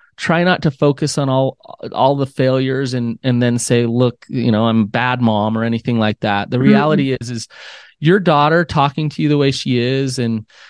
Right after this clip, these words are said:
Speaker 1: asking you these questions means you have some connection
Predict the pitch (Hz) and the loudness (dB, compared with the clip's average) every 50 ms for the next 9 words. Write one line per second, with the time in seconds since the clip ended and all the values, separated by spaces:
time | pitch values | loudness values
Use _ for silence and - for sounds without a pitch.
0 | - _ _ _ _ _ _ _ _ _ _ - 139 135 147 147 - 165 160 156 | -20 _ _ _ _ _ _ _ _ _ _ -4 -2 0 0 0 2 2 4 4
1 | 147 143 135 139 135 127 - - - 143 131 131 - - 147 135 131 131 131 131 | 4 4 4 2 0 0 -2 -2 0 0 0 0 -2 -4 -2 -2 -2 -2 -2 -4
2 | 117 127 143 151 156 151 156 143 143 147 147 147 - - 156 139 - - 127 131 | -4 -4 -4 -4 -4 -2 -2 0 0 0 0 -2 -2 -4 -4 -6 -4 -4 -4 -2
3 | 127 131 - - - 139 127 123 123 131 131 127 143 - | -2 -2 -4 -4 -2 -2 -2 -2 -2 -2 -4 -6 -8 -10